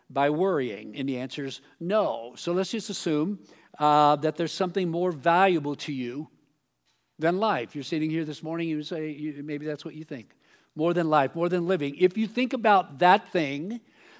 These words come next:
that you value more than life or more than living, you know, it's the most valuable thing, can you extend or can you enhance, can you make, uh, better that thing that you consider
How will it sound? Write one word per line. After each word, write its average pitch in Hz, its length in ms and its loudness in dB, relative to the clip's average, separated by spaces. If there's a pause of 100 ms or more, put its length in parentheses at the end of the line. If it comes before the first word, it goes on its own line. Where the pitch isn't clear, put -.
that 156 260 4
you 180 260 -2
value 151 960 4
more 165 240 0
than 185 180 -2
life 147 400 0
or 143 80 -8
more 170 480 -2
than 151 220 -2
living, 156 460 -2 (260)
you 147 100 0
know, 147 60 2
it's 156 200 -2
the 170 60 -6
most 156 200 -6
valuable 165 480 2
thing, 143 420 -4 (400)
can 247 400 4
you 269 240 4
extend 208 960 2 (320)
or 202 160 4
can 240 440 4
you 254 200 2
enhance, 214 840 0
can 240 360 -2
you 254 160 0
make, 214 400 0 (380)
uh, 143 180 0
better 143 880 2 (540)
that 214 400 12
thing 190 400 2
that 180 160 0
you 196 140 -4
consider 170 840 -2